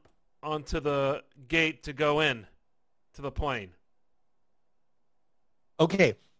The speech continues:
Speaker 2: Now, technically, okay, technically, I can do that with my phone, with the airline I use, Air Canada. <laughs> But oddly enough,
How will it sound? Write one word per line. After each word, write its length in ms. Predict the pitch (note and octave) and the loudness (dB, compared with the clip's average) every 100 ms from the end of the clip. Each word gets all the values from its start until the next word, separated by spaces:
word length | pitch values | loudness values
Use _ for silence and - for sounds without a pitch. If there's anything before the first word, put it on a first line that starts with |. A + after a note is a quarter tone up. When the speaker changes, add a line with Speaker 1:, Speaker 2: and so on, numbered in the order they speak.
| _ _ _ - | _ _ _ -4
Speaker 2:
Now, 460 | D3+ F3 D#3+ D3+ - - | 4 6 6 4 0 -10
technically, 1300 | - - A3+ D#4 _ _ - E4 - G#3 B2+ F2 - _ _ _ - | -4 2 2 2 _ _ -10 -8 -4 0 0 -2 -18 _ _ _ -10
okay, 260 | A2+ F#2 B2 _ _ _ - | -4 -2 -4 _ _ _ -10
technically, 560 | - D#4 C#4+ F3+ G#2+ F#2+ - - _ _ _ _ _ | -4 -4 -4 -2 -2 -2 -16 -20 _ _ _ _ _
I 120 | - F#4+ | -2 0
can 160 | F#4+ | 0
do 140 | D#4 C4 | 2 4
that 200 | A#3+ G#3 | 4 4
with 120 | F3 | 2
my 180 | F3 G3+ | 2 2
phone, 240 | - A2+ - _ _ _ _ _ _ _ _ _ - | 2 -4 -6 _ _ _ _ _ _ _ _ _ 0
with 360 | C#3 - - - | 0 0 -12 -4
the 160 | C3 | 2
airline 320 | B2 B2 A2+ G#2+ | 4 6 4 2
I 60 | |
use, 400 | G2+ G2 G#2 - - | -2 -2 -2 -4 -4
Air 120 | F#2+ | -4
Canada. 420 | - G#2+ F#2+ B2+ _ C#3 | -2 -4 -2 -6 _ -12
<laughs> 100 | C3 - - _ _ _ | -12 -12 -20 _ _ _
But 140 | F3+ - _ | -6 -6 _
oddly 460 | D3 F#3 D4+ G4+ F4+ | -2 2 4 6 6
enough, 680 | E3+ A2 G#2+ C#4 - - | 4 0 0 0 -4 -18